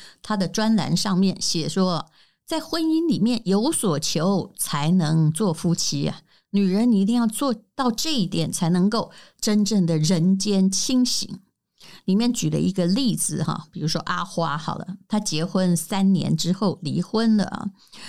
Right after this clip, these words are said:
那么要去办手续啊，就离婚登记的前一晚呢，她就打电话给她的心理师朋友说，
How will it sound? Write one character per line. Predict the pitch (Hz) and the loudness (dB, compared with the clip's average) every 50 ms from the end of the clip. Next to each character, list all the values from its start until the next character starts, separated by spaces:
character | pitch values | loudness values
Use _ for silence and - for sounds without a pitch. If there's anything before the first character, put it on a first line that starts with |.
| - - | -12 -6
那 | - 233 | -2 0
么 | 233 233 233 | 0 2 2
要 | 247 262 254 240 | 0 0 -2 -2
去 | 226 - - - 240 240 233 220 214 208 208 202 196 | -4 -4 -2 0 2 2 2 4 2 2 2 2 2
办 | 196 190 240 233 214 214 | 0 0 -2 -2 -2 0
手 | - 185 151 165 | 0 0 -2 -2
续 | 160 - 208 208 196 180 | -2 -2 0 0 2 2
啊， | 165 - - | 0 -2 -2
就 | 165 170 170 | -2 0 0
离 | 170 170 180 | 2 2 2
婚 | 190 202 208 | 2 2 0
登 | 190 190 196 202 214 | 0 2 2 0 2
记 | 214 208 | 2 2
的 | 185 170 165 | 0 0 0
前 | 165 - - - 156 185 | -2 -4 -2 -2 0 0
一 | 226 254 | 2 2
晚 | 247 208 160 - - 131 | 2 2 0 0 -2 -6
呢， | - - - | -6 -6 -6
她 | - - 170 | -6 -4 -2
就 | 180 196 185 165 | 0 0 0 -2
打 | - - - - - - | -4 -6 -10 -8 -10 -10
电 | - - 214 226 202 170 | -8 -4 -2 -2 0 -2
话 | 175 - - 254 254 233 - - - - - - _ _ _ _ | -2 -4 -2 -2 -2 -2 -4 -6 -10 -20 -20 -20 _ _ _ _
给 | - 175 147 139 - | -4 -4 -4 -4 -6
她 | 165 - 180 175 175 | -6 -4 -4 -2 0
的 | 170 170 156 156 151 147 143 135 139 - - - _ _ _ _ _ - | 0 0 0 0 0 -2 -2 -4 -4 -6 -8 -12 _ _ _ _ _ -10
心 | - - 196 214 208 | -6 -2 0 0 0
理 | 180 | 0
师 | - - - 190 190 | 0 -2 -2 0 -2
朋 | 190 - 160 160 196 | 0 0 0 0 2
友 | 190 - | 0 0
说， | - - - 170 165 160 151 147 - 170 | -2 -4 -2 0 0 0 0 -2 -4 -6